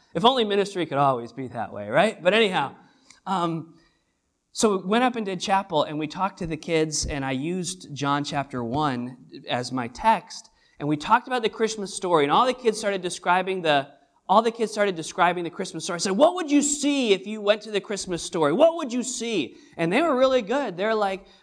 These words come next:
you know, the, the kids were talking about hay. I think that was the first one. Somebody's like, "Hay, you'd see hay." I was like, "Yeah, you would." And we talked about everybody that would gather at the Christmas story and the shepherds and the,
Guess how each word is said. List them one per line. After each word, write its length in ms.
you 280
know, 120
the, 140
the 160
kids 220
were 100
talking 340
about 240
hay. 460
I 60
think 140
that 80
was 120
the 80
first 300
one. 120
Somebody's 240
like, 200
"Hay, 540
you'd 200
see 220
hay." 460
I 60
was 100
like, 160
"Yeah, 200
you 180
would." 260
And 80
we 80
talked 300
about 220
everybody 460
that 140
would 160
gather 420
at 100
the 80
Christmas 440
story 440
and 100
the 80
shepherds 640
and 140
the, 100